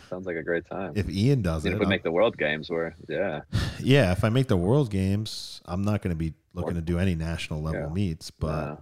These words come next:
Speaker 1: we're
Speaker 2: you
Speaker 1: not,
Speaker 2: know.
Speaker 1: we're not doing anything. We're not gonna be working. We're not gonna do anything.
Speaker 2: Yeah, I told my job, "I'm fucking taking a month off," shit like that.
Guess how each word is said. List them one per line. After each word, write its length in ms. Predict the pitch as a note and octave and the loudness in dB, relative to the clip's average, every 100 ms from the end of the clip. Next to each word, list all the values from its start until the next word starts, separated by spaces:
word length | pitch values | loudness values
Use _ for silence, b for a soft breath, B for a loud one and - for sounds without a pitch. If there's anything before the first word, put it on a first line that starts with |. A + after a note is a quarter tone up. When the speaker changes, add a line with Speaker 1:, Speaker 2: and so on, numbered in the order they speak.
| - | -10
Speaker 1:
we're 100 | - | -2
Speaker 2:
you 40 | |
Speaker 1:
not, 80 | F#2+ | 0
Speaker 2:
know. 80 | D2+ | -2
Speaker 1:
we're 40 | G#2+ | -8
not 140 | F#2 | -6
doing 200 | E2 D#2+ | -6 -6
anything. 280 | F#2+ G2+ G2 | -6 -4 0
We're 40 | |
not 140 | G#2 F#2+ | 0 0
gonna 140 | E2+ | 0
be 100 | D2+ | 0
working. 540 | D2+ G#2 A#2 A#2 A2+ A2 | 2 2 2 0 -2 -6
We're 80 | |
not 100 | G2+ | -8
gonna 140 | F#2 D2+ | -8 -6
do 120 | D#2 | -6
anything. 320 | F2+ F2 E2+ F#2 | -6 -6 -4 0
Speaker 2:
Yeah, 340 | E2+ D#2+ F2+ | 0 -2 -4
I 100 | F2 | -6
told 220 | - G#2 | -4 -2
my 120 | F2+ D#2 | -2 -4
job, 340 | D#2+ D#2+ D#2 | -4 -4 -6
"I'm 80 | D#2+ | -8
fucking 320 | - D2 D2 | -10 -12 -12
taking 320 | - C#2+ C2+ C#2+ | -14 -14 -12 -12
a 40 | |
month 300 | C#2 C#2+ - | -12 -12 -12
off," 280 | C2 C#2 - | -10 -10 -12
shit 200 | - - | -12 -12
like 160 | C#2 | -12
that. 260 | - B1 | -14 -14